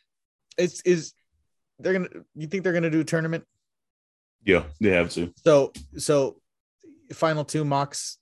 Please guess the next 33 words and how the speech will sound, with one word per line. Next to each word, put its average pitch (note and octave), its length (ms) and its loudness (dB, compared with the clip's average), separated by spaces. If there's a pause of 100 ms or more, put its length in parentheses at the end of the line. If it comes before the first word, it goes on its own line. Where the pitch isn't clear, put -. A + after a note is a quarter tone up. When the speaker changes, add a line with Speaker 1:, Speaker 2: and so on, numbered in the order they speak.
(140)
Speaker 1:
M C#3 120 -2
J C#3+ 160 0
F? - 300 -2 (460)
Speaker 2:
Yep. - 180 -2
Have - 60 -20 (680)
Speaker 1:
Perfect. F#2 200 2
Speaker 2:
M F#2 120 4
J F2+ 160 2
F E2+ 120 2
go F2+ 240 4
over E2+ 380 2
it E2 260 2
at D#2+ 120 0
Speaker 1:
That's D#2 60 -4
Speaker 2:
Grand E2 180 2
Speaker 1:
it. - 80 -2
Speaker 2:
Slam. E2 460 -4 (320)
Speaker 1:
That's A#2+ 180 -8
all C3 180 -2
it C3 40 -6
needs C#3 200 -2
Speaker 2:
Give F2 40 0
him F2 60 0
Speaker 1:
to E2+ 60 0
Speaker 2:
the A#2 60 -4
Speaker 1:
be. - 20 -10
Speaker 2:
title E2 460 -2 (340)
and D#2 120 -8
keep D#2 180 -4
it D#2+ 60 -6
moving. D#2+ 340 -6 (560)
Speaker 1:
That's F#2+ 180 -12
perfect. A#2+ 420 -8